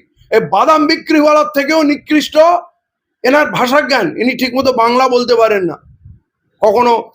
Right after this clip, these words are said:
আহ, হিন্দি বলেন, কখনো উর্দু ভুলভাল শায়েরি করেন। একটা তামাশা করে রেখে দিয়েছে ভাষার। আর এখানে বাংলা শেষ হয়ে যাচ্ছে, বাংলার অর্থনীতি শেষ হয়ে যাচ্ছে। বাইরে গিয়ে এত লক্ষ ছেলে যে কাজ করে বাংলায় পয়সা আনতো, তার সংসারও চলতো,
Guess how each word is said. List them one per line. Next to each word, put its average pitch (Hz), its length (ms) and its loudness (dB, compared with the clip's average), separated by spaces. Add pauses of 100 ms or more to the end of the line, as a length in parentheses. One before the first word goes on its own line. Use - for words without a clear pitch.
(140)
আহ, 156 380 -2
হিন্দি 233 380 0
বলেন, 240 320 -2
কখনো 208 300 -2
উর্দু 220 340 -2
ভুলভাল 214 460 0
শায়েরি 233 400 -4
করেন। 240 340 -2 (320)
একটা 320 320 2 (200)
তামাশা 330 640 0 (140)
করে 277 200 0
রেখে 269 220 -2
দিয়েছে 226 600 -2
ভাষার। 190 300 -2 (240)
আর 220 120 0
এখানে 262 260 -2
বাংলা 254 380 -2
শেষ 269 240 -2
হয়ে 277 100 -2
যাচ্ছে, 233 260 0
বাংলার 240 360 0
অর্থনীতি 262 500 -2
শেষ 254 200 -4
হয়ে 262 120 -2
যাচ্ছে। 240 380 0 (520)
বাইরে 294 520 0
গিয়ে 277 340 0
এত 262 360 0
লক্ষ 269 420 -2
ছেলে 233 260 0
যে 247 80 -2
কাজ 220 300 -4
করে 247 180 0
বাংলায় 233 420 0
পয়সা 277 280 -2
আনতো, 226 300 -2
তার 214 160 -4
সংসারও 247 460 -2
চলতো, 320 480 -2